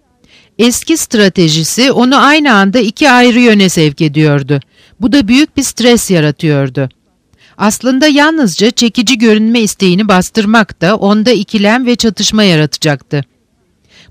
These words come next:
Bu yeni strateji hem çekici görünme isteğini tatmin etti, hem de ilişkisini yıpratan ikilemleri ortadan kaldırdı.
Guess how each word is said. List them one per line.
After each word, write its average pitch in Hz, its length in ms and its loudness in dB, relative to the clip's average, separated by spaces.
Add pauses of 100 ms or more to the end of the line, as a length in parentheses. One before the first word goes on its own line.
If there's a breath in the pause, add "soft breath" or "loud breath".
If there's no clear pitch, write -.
Bu 240 80 2
yeni 269 320 0
strateji 190 840 0
hem 285 200 -2
çekici 233 420 -2
görünme 240 400 2
isteğini 190 440 0
tatmin 202 440 0
etti, 165 460 -2 (320 soft breath)
hem 208 260 -2
de 285 80 0
ilişkisini 233 640 -2
yıpratan 220 640 0
ikilemleri 185 600 0
ortadan 190 540 2
kaldırdı. 139 600 -4